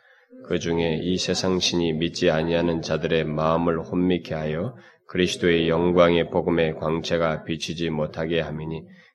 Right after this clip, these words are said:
그리스도는 하나님의 형상이니라." 여러분, 뒤에 그 십육 절을 한번 보시면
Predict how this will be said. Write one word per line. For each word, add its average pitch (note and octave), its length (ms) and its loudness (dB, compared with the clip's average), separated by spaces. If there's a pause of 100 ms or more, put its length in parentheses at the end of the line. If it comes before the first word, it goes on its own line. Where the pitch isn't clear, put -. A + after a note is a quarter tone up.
(120)
그리스도는 E2+ 640 -2
하나님의 F2 680 0
형상이니라." F#2 920 -2 (1200)
여러분, G2 260 0
뒤에 G#2+ 260 4
그 G#2 160 2
십육 A#2+ 560 2
절을 G2 200 4
한번 D#2 260 -4
보시면 E2+ 520 -6